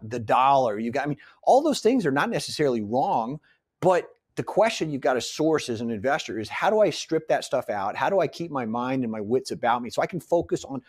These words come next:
what I know to be true? History says, when in doubt, you zoom out, because that's how you see the real patterns.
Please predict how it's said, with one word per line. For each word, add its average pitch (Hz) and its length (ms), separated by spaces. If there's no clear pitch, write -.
what 220 220
I 190 160
know 180 240
to 170 80
be 170 140
true? 226 400
History 196 400
says, 143 440
when 143 260
in 190 120
doubt, 127 360
you 110 140
zoom 135 360
out, 139 240
because 107 280
that's 143 240
how 208 80
you 190 120
see 143 240
the 127 120
real 123 180
patterns. 117 500